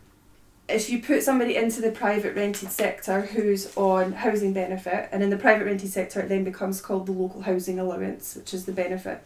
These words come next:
for, for hou-, um, private renting. But that's capped, so tech, because, because private rents are so expensive, the chances are that the, the amount of money that you're gonna get from your benefit is not gonna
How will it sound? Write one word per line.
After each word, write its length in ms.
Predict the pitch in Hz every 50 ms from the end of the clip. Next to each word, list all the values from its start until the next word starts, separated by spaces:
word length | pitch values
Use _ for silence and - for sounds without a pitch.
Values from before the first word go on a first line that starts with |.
| - -
for, 280 | - - 196 190 190 - - -
for 100 | - 190
hou-, 220 | 190 196 190 190 -
um, 300 | 190 185 185 185 190 196 - - - - - - - - - - -
private 360 | - - 214 208 196 190 -
renting. 680 | - 196 190 202 202 202 - - 185 180 190 190 196 - - - - - - - - -
But 100 | 214 208
that's 240 | 240 240 - - -
capped, 600 | - - 254 220 220 240 269 - - - - -
so 180 | - 233 226
tech, 320 | 220 - 269 254 - - -
because, 500 | 233 226 - - 269 240 247 - - - -
because 280 | - 226 - 269 254 233
private 360 | - - 262 233 226 - -
rents 300 | 208 208 202 185 - -
are 60 | 214
so 220 | 208 - 226 226 214
expensive, 920 | - - - - - 190 214 233 254 233 - - 175 196 202 196 - - - - - - - - - - - -
the 80 | 214 220
chances 520 | - 277 240 240 262 262 - 262 233 240
are 200 | 233 214 208 208
that 220 | 208 - - 196
the, 280 | 196 214 214 208 214 214
the 120 | 214 214 208
amount 300 | 226 226 220 226 233 214
of 120 | 214 208
money 360 | 220 220 220 214 214 214 208
that 160 | 196 202 - -
you're 160 | 214 220 202
gonna 160 | 208 190 190
get 520 | 180 - - 208 196 190 190 196 - -
from 220 | - - 214 202 208
your 120 | 196 185
benefit 560 | 190 208 202 208 214 208 202 - 180 185 -
is 120 | - 202 208
not 400 | 214 220 226 220 220 226 - -
gonna 280 | 226 202 202 202 190